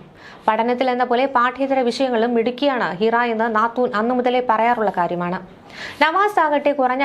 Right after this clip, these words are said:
കാലം കൊണ്ട് ജോലിയിൽ മികച്ച നേട്ടങ്ങൾ കൈവരിക്കുവാൻ കഴിഞ്ഞ ഒരുപാട്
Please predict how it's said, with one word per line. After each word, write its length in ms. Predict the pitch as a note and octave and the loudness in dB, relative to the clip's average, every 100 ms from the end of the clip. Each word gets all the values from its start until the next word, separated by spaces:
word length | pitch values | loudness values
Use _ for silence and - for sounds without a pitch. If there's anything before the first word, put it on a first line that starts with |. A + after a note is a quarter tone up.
| C4+ | 0
കാലം 220 | A#3 A#3 A3 | 0 0 0
കൊണ്ട് 140 | A3 A#3+ | 0 0
ജോലിയിൽ 260 | A3+ A3 A3 G#3+ | 0 0 0 0
മികച്ച 240 | B3 B3 A#3+ | -2 -2 -2
നേട്ടങ്ങൾ 340 | A#3+ A#3+ B3+ A#3 | -2 -2 -2 0
കൈവരിക്കുവാൻ 520 | G#3+ A3 A3+ A#3+ G3+ - - - - | 2 2 0 0 -2 -4 -16 -4 0
കഴിഞ്ഞ 240 | A#3 B3 A3 | 2 2 0
ഒരുപാട് 320 | A3+ B3 C4+ | 2 2 0